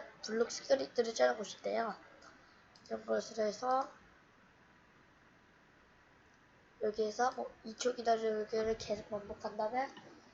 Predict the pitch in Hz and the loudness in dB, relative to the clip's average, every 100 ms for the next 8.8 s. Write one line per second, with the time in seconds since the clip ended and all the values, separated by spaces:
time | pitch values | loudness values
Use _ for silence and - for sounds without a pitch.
0 | - - - 208 214 214 220 - - - | -20 -12 2 6 10 10 8 2 2 6
1 | 392 415 - 320 - 240 208 208 - 208 | 8 6 12 12 12 0 0 -4 -4 -8
2 | - 202 - 208 - - - - - - | -10 -18 -14 -12 -12 -18 -20 -20 -20 -20
3 | - - - - - - - - - 214 | -20 -20 -20 -20 -20 -20 -20 -20 -12 -2
4 | 220 220 220 220 240 - - - - - | 0 0 -2 -2 -6 -16 -20 -20 -20 -18
5 | - 208 190 - - - - - - - | -8 -8 -8 -14 -20 -20 -20 -20 -20 -12
6 | 196 196 196 - - - 254 269 302 - | -6 -4 -6 -10 -20 0 2 2 -2 2
7 | 302 277 220 208 214 220 214 208 208 185 | 4 4 6 4 4 4 2 -2 -6 -8
8 | - - - - - 226 220 254 | -10 -12 -12 -10 4 6 6 2